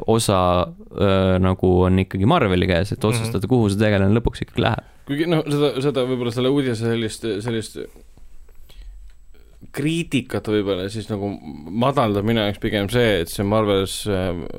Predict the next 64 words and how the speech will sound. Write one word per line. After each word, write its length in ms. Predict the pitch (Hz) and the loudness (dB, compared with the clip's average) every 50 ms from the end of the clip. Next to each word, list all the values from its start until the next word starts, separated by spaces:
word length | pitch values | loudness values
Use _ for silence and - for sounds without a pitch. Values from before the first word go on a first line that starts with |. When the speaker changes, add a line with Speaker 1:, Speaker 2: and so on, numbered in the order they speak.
| 52 57 60 | -10 -10 -6
Speaker 3:
Marvel's 360 | 80 104 101 98 98 92 - 104 | -4 -2 -2 -2 -2 -4 -4 -2
Avengers 380 | 95 101 104 98 101 92 90 - | -2 -2 -2 -2 -4 -6 -8 -6
tundub 300 | 92 95 87 87 82 82 | -6 -6 -6 -6 -6 -6
üsna 300 | 92 101 101 90 85 80 - - - - - - - - - - - - | -6 -4 -4 -4 -4 -4 -6 -10 -14 -20 -20 -20 -20 -20 -20 -20 -16 -8
suur 220 | - 117 110 98 | -4 -4 -4 -4
prügikasti 540 | 85 - 117 113 101 85 82 87 - - 90 87 | -2 -2 -2 -2 -2 -2 -4 -6 -6 -10 -8 -6
põlengise 420 | 101 92 85 80 76 78 - 90 76 | -6 -4 -4 -6 -6 -8 -8 -8 -6
mänguna. 380 | 76 80 85 76 73 67 85 - - - - - - - - - | -6 -6 -6 -6 -8 -8 -8 -10 -10 -10 -12 -12 -12 -8 -4 -2
Speaker 1:
Mind 140 | 202 202 196 | 0 0 2
ei 40 | 262 254 | 2 2
tea, 120 | 214 160 | 2 0
ta 120 | 139 165 165 | 0 0 0
nagu 200 | 180 180 175 170 160 156 | 2 2 2 2 4 4
Speaker 3:
Et 40 | 156 | 4
ma 80 | 147 | 4
ei 60 | 117 | 4
ole 140 | 117 117 110 101 98 - - - - - - 104 | 2 2 2 0 0 -2 -4 -8 -12 -8 -4 -4
isiklikult 460 | 120 113 117 - 104 90 - 98 101 | -2 -2 -4 -4 -6 -6 -4 -2 -2
väga 160 | 104 101 101 | 0 0 0
morjendatud 560 | 101 104 113 117 110 95 82 85 82 - 80 80 | 2 2 2 2 2 0 -2 -4 -8 -10 -10 -6
sellest, 380 | - 92 85 87 90 - - - | -4 -4 -2 -4 -4 -6 -8 -10
et 80 | 78 | -8
seal 160 | - - 82 | -6 -6 -4
on 80 | 80 73 | -4 -4
eksklusiiv. 420 | 90 - - 85 90 92 90 82 | -6 -8 -8 -8 -6 -6 -2 0
Speaker 1:
No 120 | - 175 175 | 2 2 4
Speaker 2:
No 80 | 170 165 | 4 4
Speaker 1:
jaa, 80 | 170 | 4
Speaker 2:
jaa, 120 | 165 - - | 4 4 4
aga 80 | 123 117 | 4 4
Speaker 1:
aga 100 | 113 110 | 4 4
Speaker 2:
see 100 | 117 - 147 | 2 2 2
on 60 | 135 123 120 120 | 0 0 0 0
vaat 160 | 127 127 - - | 0 0 0 -2
sulle, 340 | - 156 165 143 107 104 104 104 | 0 0 0 2 2 2 2 2
aga 140 | 101 107 110 107 104 107 | 2 2 2 4 4 4
Speaker 1:
Aga 140 | 131 135 143 147 | 4 4 4 4
asi 140 | 135 135 | 4 4
on 80 | 127 - | 4 4
põhimõttes 400 | 180 147 113 101 95 92 90 - - | 4 4 4 4 4 2 2 2 2
Speaker 2:
noh, 120 | 98 123 | 0 2
Speaker 1:
ikkagi. 100 | 123 95 | 2 2
Speaker 3:
Ei, 180 | 127 135 143 147 | 4 4 4 4
Speaker 2:
in-, 100 | 156 175 | 6 6
Speaker 3:
põhimõtteliselt 240 | 180 170 151 151 175 | 4 4 4 4 4
Speaker 2:
inimesed 320 | 175 143 120 117 107 123 117 | 4 4 2 2 2 2 2
Speaker 3:
ei, 80 | 143 | 2
Speaker 2:
ostavad 360 | 175 175 151 120 107 101 101 - | 2 2 2 2 2 2 4 4
Speaker 3:
selle 120 | 165 151 | 4 4
Speaker 2:
seda. 80 | 131 127 | 4 4
Speaker 3:
koha 60 | 123 | 4
pealt 120 | 104 101 104 | 4 4 2
küll, 120 | 110 98 | 2 0
jah, 100 | 98 110 - | -2 -2 0
selle 120 | - 123 117 | 2 4 4
Speaker 1:
Ja 60 | 110 | 4
see 80 | 127 | 4
on 60 | 127 117 | 4 4
Speaker 3:
koha 100 | 165 160 | 4 4
pealt 60 | 143 | 4
küll. 140 | 123 110 107 | 4 4 2
Speaker 1:
põhimõtteliselt 320 | 107 - - 117 110 107 | 2 0 0 0 0 2
Speaker 3:
Mm. 60 | 107 - | 2 0
Speaker 1:
pask. 340 | 127 - - - - - | 0 0 -2 -6 -8 -12